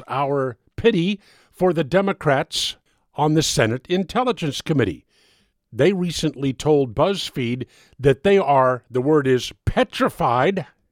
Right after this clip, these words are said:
of what the Democrat base is going to do when they find no evidence of collusion. There are so many wildly inflated expectations running around Democrats. Sorry, folks, you're going to be disappointed.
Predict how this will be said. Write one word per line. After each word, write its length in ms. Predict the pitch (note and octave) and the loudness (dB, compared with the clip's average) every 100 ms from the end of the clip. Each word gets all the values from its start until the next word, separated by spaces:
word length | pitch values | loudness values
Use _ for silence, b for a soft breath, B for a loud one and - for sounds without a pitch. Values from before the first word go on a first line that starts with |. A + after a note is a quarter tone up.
| _ _ D3 | _ _ -4
of 180 | B2+ | 2
what 180 | D#3+ E3+ | 2 2
the 100 | C3 | -2
Democrat 600 | G#2 B2 G3 - F#3 - | -2 -2 -4 -6 -6 -4
base 300 | B2 B2+ - | -4 -4 -4
is 140 | A#2 F#2 | -8 -2
going 320 | C3 D3+ D#3+ | 0 0 0
to 80 | D3+ | -2
do 420 | D#3+ C#3 D#2 D2 _ _ _ - | 2 0 0 -10 _ _ _ -2
when 240 | C#3 C#3 | 2 4
they 140 | C3+ B2+ | 2 0
find 480 | - D3 C3+ B2 | 0 0 2 2
no 340 | C#3 G3+ A#3 A3 | 4 4 2 -2
evidence 640 | E3+ D#3 D#3 D#3+ E3 - - | -2 0 0 -2 -4 -8 -8
of 360 | D3 D3+ C#3 - | -2 -2 -2 -4
collusion. 640 | D#3+ D3 D#3+ - F#2+ - _ _ _ _ - | -2 2 2 0 -8 -10 _ _ _ _ -4
There 180 | D3+ C#3 | 0 2
are 120 | A#2+ | 0
so 180 | - E3+ | 0 0
many 180 | D3+ A#2+ | 0 0
wildly 600 | G2 F#3 A#3 G3+ G3 D#3 | 2 2 2 -2 -6 -6
inflated 480 | C#3 - G3 F#3+ F3 | -8 -6 -4 -4 -6
expectations 920 | - - F3 - F#3 G#3+ D3+ B2 D3 | -6 -4 -4 -2 -2 -2 -6 -6 -2
running 260 | E3+ E3 | 0 2
around 300 | D3+ D3 C#3 | 2 2 2
Democrats. 560 | D#3 E3+ - D3 C3+ - | 2 0 0 0 0 0
Sorry, 320 | D3+ C#3+ C#3+ | 2 2 0
folks, 520 | - A#2+ A2+ - - _ _ _ _ | 0 0 0 -6 -8 _ _ _ _
you're 180 | - A2 | -4 -2
going 320 | F#2+ G2 A#2+ | 0 0 2
to 80 | C#3+ | 2
be 340 | C3 B2+ C3 A#2 | 2 2 0 -4
disappointed. 800 | G#2+ B2+ - - B2 E2 D2 C2 | -2 -2 -2 -2 0 0 -4 -12